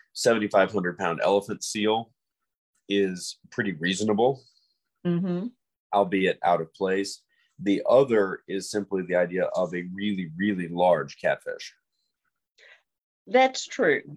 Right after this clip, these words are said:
Speaker 2: I mean, that, that,
Speaker 1: <coughs>
Speaker 2: that is possible. Um, they've, you know, uh, certainly, um, caught a lot of big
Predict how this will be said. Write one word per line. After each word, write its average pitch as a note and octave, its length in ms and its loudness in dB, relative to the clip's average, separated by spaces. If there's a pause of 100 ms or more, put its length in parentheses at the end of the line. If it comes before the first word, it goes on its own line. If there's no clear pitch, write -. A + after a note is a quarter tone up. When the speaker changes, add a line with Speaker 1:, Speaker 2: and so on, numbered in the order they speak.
Speaker 2:
I E3+ 40 -6
mean, D#3+ 260 -4
that, F3 260 0
that, F3 540 4 (380)
Speaker 1:
<coughs> - 500 -8
Speaker 2:
that E3 160 4
is E3 160 0
possible. D3 840 -2
Um, C#3 580 0 (800)
they've, D#3 380 2 (1300)
you E3+ 200 -10
know, F2+ 440 -12
uh, - 340 -4 (920)
certainly, D#3+ 1080 2
um, C3+ 640 -6 (360)
caught C#3+ 480 2
a C#3 120 0
lot C3+ 340 0
of C3+ 320 -12
big C#3 560 0